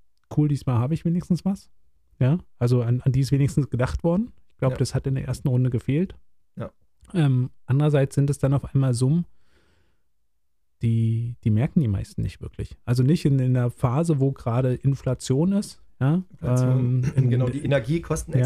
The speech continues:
Speaker 1: der
Speaker 2: explodieren.
Speaker 1: also, ne, wo die, das ist dann so, so ein netter Mitnahmeeffekt, wo
Speaker 2: Ja.
Speaker 1: man sagt, "Ja, okay, habe ich jetzt mal einen Monat mehr gehabt, hätte ich ja vielleicht irgendwie in dem Monat ganz viel Nächte gehabt, ja, hätte ich vielleicht genauso viel gehabt." Also viele merken das, glaub ich, nicht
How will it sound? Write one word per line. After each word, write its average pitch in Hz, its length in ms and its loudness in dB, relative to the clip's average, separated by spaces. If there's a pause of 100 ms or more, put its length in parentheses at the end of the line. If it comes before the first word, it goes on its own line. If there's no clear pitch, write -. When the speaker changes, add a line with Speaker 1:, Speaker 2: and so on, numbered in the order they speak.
Speaker 1:
der - 20 -2
Speaker 2:
explodieren. 139 420 0 (380)
Speaker 1:
also, 143 260 4
ne, 156 340 4
wo 135 140 0
die, 143 180 0 (140)
das 131 220 0
ist 160 160 0
dann 160 120 4
so, 147 120 2
so 139 120 2
ein 135 60 4
netter 147 260 2
Mitnahmeeffekt, 185 1000 0 (400)
wo 143 80 0
Speaker 2:
Ja. 139 40 4
Speaker 1:
man 143 200 4
sagt, 139 240 0
"Ja, 131 100 2
okay, 185 440 0
habe 160 200 0
ich - 80 -6
jetzt - 160 -6
mal 151 100 2
einen 143 100 2
Monat 139 260 0
mehr 131 200 0
gehabt, 180 340 -4 (280)
hätte 127 160 0
ich 120 100 -2
ja 120 160 0
vielleicht 117 380 -4
irgendwie 123 240 0
in 120 100 2
dem 127 420 0
Monat 135 340 0
ganz 131 220 -2
viel 131 180 0
Nächte 127 340 -2
gehabt, 160 420 -2 (200)
ja, 147 280 -4
hätte 120 180 0
ich 110 100 -6
vielleicht 117 240 -4
genauso 135 280 2
viel - 140 -4
gehabt." 170 380 -2
Also 123 300 -2
viele 156 180 2
merken 170 280 0
das, 151 140 -4
glaub 151 160 0
ich, 156 140 -4
nicht - 340 -2